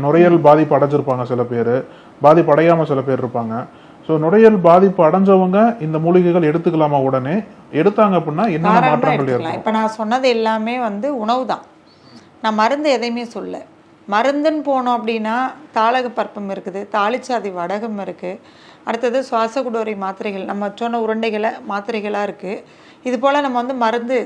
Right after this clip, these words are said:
Speaker 2: சித்த மருந்துகளா போனோம் அப்படின்னா நிறைய இருக்கு. அது வேணா நம்ம வந்து உடல் சூட்டுக்கு தகுந்த மாதிரி ஒரு வைத்தியர்களோட ஆலோசனையோட எடுத்துக்கலாம். இப்போ முன்னாடி நான் சொன்னது எல்லாமே நம்ம வாழ்வியல் முறை, உணவு முறை தான். உணவு மூலியமா எடுக்கிறதுக்கு தான் நான் இது எல்லாத்தையுமே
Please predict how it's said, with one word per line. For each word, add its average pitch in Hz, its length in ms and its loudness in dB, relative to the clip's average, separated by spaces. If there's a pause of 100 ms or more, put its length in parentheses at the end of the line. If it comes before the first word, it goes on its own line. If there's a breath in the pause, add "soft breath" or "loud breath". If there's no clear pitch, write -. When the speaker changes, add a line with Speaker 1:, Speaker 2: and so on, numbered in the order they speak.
Speaker 2:
சித்த 226 160 -6 (140)
மருந்துகளா 262 480 -2 (100)
போனோம் 220 240 -4
அப்படின்னா 208 300 -8 (100)
நிறைய 190 260 -8
இருக்கு. - 180 -18 (500 loud breath)
அது 240 180 0
வேணா 294 240 0
நம்ம 277 180 -2
வந்து 247 240 -4
உடல் 233 320 -4
சூட்டுக்கு 247 460 -8
தகுந்த 202 240 -6 (100)
மாதிரி 202 240 -4 (140)
ஒரு 226 160 -4
வைத்தியர்களோட 214 520 -4 (120)
ஆலோசனையோட 196 520 -10 (120)
எடுத்துக்கலாம். - 420 -18 (480 soft breath)
இப்போ 247 200 -2 (180)
முன்னாடி 294 340 0
நான் 269 220 -4
சொன்னது 240 260 -6
எல்லாமே 208 340 -6 (480 soft breath)
நம்ம 240 140 -2 (100)
வாழ்வியல் 269 480 0
முறை, 220 160 -6 (140)
உணவு 262 260 -4
முறை 165 240 -10
தான். - 120 -20 (640)
உணவு 339 240 4 (120)
மூலியமா 302 280 2 (120)
எடுக்கிறதுக்கு 247 480 -4
தான் 330 120 -6
நான் 262 120 -4
இது 220 160 0
எல்லாத்தையுமே 208 380 -8